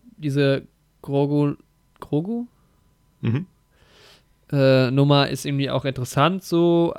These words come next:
Speaker 1: aber auch dieses Standoff am Ende und so. Also der Fight ist auch geil. Alle
Speaker 2: Mhm.
Speaker 1: Fights sind da eigentlich ganz geil. Aber es ist halt auch irgendwie so, pff,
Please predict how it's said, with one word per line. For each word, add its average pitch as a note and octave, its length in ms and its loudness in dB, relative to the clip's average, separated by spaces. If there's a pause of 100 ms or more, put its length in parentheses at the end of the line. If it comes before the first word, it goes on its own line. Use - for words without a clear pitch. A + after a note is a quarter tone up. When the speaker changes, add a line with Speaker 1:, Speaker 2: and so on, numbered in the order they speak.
(100)
Speaker 1:
aber - 280 -8
auch C#3+ 100 0
dieses B2 340 -4
Standoff C3 420 0
am A#2 140 -12
Ende B2+ 300 -6
und A#2 80 -12
so. B2 180 -10 (120)
Also B2 180 -4
der C3 80 0
Fight E3+ 320 0
ist D#3+ 80 -6
auch D#3 260 -8
geil. E3+ 460 -4 (1160)
Alle D#3+ 200 6
Speaker 2:
Mhm. F3+ 60 10
Speaker 1:
Fights E3 280 2
sind E3+ 140 -4
da E3 60 0
eigentlich E3 200 -6
ganz D#3+ 180 -8
geil. - 300 -4 (480)
Aber A#2+ 200 -2
es B2+ 120 -4
ist - 160 -6
halt B2 160 -4
auch A2+ 220 -4
irgendwie B2 220 0
so, A#2 400 0 (760)
pff, - 80 -20